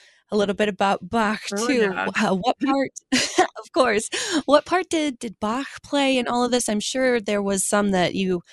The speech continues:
Speaker 1: probably had to learn to play or sing or maybe even conduct. Where, how did,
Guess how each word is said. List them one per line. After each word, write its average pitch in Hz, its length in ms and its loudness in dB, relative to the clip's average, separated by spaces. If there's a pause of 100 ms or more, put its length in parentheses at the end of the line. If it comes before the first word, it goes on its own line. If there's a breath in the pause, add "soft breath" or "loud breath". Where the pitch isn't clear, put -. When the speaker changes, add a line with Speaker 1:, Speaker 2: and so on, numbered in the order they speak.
(320 soft breath)
Speaker 1:
probably 190 440 -2
had 165 260 -8
to 180 220 -8
learn 165 200 -4
to - 120 -14
play 226 440 -2
or 175 140 -4
sing 220 440 0
or 175 100 2
maybe 180 300 2
even 175 260 -4
conduct. 185 500 -4
Where, 196 240 0
how 240 180 2
did, 262 220 -2